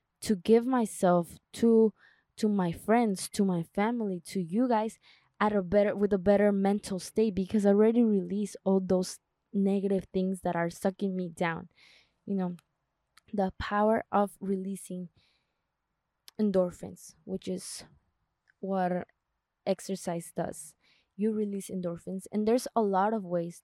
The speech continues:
that you can release endorphins. It doesn't have to be through weightlifting. You can dance,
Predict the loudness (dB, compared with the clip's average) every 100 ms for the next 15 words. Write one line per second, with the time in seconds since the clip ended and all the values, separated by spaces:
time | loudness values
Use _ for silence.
0 | -8 -4 -4 -4 -6 -6 -6 -8 -12 -12
1 | -8 -6 -6 -8 -14 -14 -14 -10 -8 -6
2 | -6 -8 -12 -10 -10 -6 -6 -4 -6 -4
3 | -6 -6 -6 -6 -8 -18 -20 _ _ -2
4 | -2 -2 -2 -2 -2 -4 -8 -10 -16 _
5 | _ -20 -10 -6 -4 -4 -6 -10